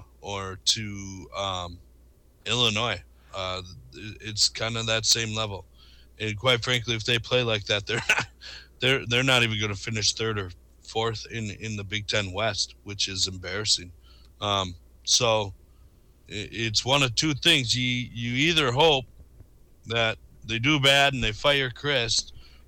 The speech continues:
or Chryst really, really turns it around and they somehow find a way to win the West.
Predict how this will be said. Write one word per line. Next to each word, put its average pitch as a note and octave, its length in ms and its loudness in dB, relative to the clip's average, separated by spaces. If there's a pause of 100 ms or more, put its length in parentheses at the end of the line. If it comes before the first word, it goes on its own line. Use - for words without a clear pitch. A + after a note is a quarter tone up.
or A2 160 -6
Chryst C3+ 420 -2
really, C3 320 2 (460)
really D3+ 520 2 (320)
turns C#3 300 -2
it B2+ 100 0
around A#2 540 2 (720)
and G#2+ 80 -8
they A#2 80 0
somehow B2 460 2
find A#2+ 300 0
a A#2 60 -4
way A#2 180 -2
to A2+ 80 -4
win A#2 240 -4
the A2 80 -4
West. G#2+ 540 -4